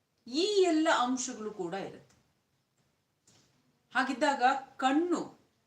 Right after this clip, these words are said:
ಕಣ್ಣು ಅಂದ್ರೆ ಪೂರ್ತಿ ಇದಾಗತ್ತೆ. ಈ ಒಂದು ಕಣ್ಣಿನ ಈ ಭಾಗ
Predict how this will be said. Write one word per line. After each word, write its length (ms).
ಕಣ್ಣು 280
ಅಂದ್ರೆ 180
ಪೂರ್ತಿ 360
ಇದಾಗತ್ತೆ. 760
ಈ 220
ಒಂದು 360
ಕಣ್ಣಿನ 440
ಈ 400
ಭಾಗ 320